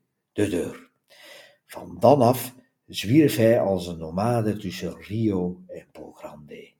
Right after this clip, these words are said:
Een sociale organisatie die voetbalklinieks opzette voor straatkinderen hield hem uit de goot.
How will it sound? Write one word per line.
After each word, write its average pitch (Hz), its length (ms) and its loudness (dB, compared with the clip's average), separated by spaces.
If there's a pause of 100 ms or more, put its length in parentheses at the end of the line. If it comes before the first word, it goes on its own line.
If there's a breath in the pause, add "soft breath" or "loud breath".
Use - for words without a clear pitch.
(520 loud breath)
Een 107 120 -8
sociale 160 600 6
organisatie 110 840 0
die 90 220 -6
voetbalklinieks 104 800 -4
opzette - 440 -14
voor - 180 -20
straatkinderen 104 960 -4 (480 loud breath)
hield 110 280 0
hem 92 200 -4
uit 90 260 -10
de - 80 -14
goot. - 440 -14